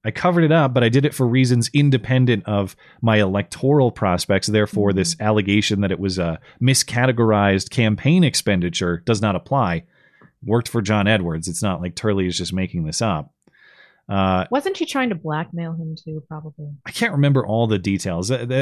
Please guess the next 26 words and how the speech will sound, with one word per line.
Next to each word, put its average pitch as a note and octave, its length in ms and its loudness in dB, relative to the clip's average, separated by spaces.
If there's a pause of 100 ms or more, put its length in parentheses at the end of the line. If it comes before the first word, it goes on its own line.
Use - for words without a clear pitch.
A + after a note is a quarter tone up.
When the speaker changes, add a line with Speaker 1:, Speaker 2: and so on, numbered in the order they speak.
Speaker 1:
I B2+ 160 2
know C#3 160 4
his A#2+ 180 2
wife A2+ 320 0
had G#2 180 -2
cancer C3+ 520 0
and A#2 80 2
he G2 80 0
cheated B2 340 0
on A#2 200 0
her A#2 100 2
with G#2 220 -2
the, F2+ 300 -2
the F2 220 -4
camera C#3 400 2
lady. C3 640 0 (1900)
Something C3+ 360 2
like F#2+ 220 -2
that. C#2 160 -14
It's, - 140 -8
you G#2 200 -6
know, G2 60 -2
ten A#2+ 260 -2
years F#2+ 240 -2
old, F#2 280 -6
and C2+ 160 -18